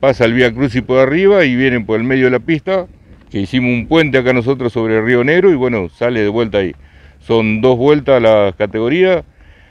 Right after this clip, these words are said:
eh, promocional y después tres vueltas lo, lo,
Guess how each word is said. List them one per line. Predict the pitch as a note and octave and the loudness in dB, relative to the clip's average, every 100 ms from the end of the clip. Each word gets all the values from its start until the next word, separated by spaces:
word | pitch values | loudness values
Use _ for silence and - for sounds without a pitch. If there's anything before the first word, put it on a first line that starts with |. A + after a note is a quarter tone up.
| _ G#2+ | _ -4
eh, | G#2 G2+ G2 F#2+ F#2+ F#2+ F#2 F2 E2 | -2 0 0 0 0 0 0 -2 -4
promocional | - G#2+ G2+ B2 D#3+ G3 | -4 -4 -2 0 2 2
y | E3 | 0
después | G#2 B2 G#2 | 0 -4 -2
tres | A2+ | 0
vueltas | A2+ C3+ D3 C3+ | 2 0 0 0
lo, | G2+ F#2 | 2 0
lo, | F2 E2 | -2 -6